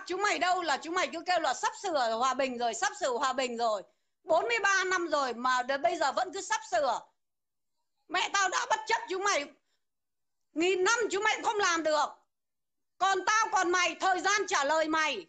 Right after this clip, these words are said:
Mày biết không? Bốn mươi ba năm rồi. Con ạ.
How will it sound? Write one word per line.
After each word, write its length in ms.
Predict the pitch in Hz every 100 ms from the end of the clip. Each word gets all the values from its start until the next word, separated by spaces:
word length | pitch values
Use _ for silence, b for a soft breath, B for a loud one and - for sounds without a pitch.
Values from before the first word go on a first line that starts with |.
| _
Mày 180 | 294 320
biết 180 | 466
không? 300 | 403 415 269 185 _ _ _ _ _
Bốn 200 | 320 392
mươi 120 | 480 453
ba 180 | 415 415
năm 200 | 427 415
rồi. 420 | 359 349 302 - - _ _ _ _
Con 200 | 359 392
ạ. 300 | 415 339 -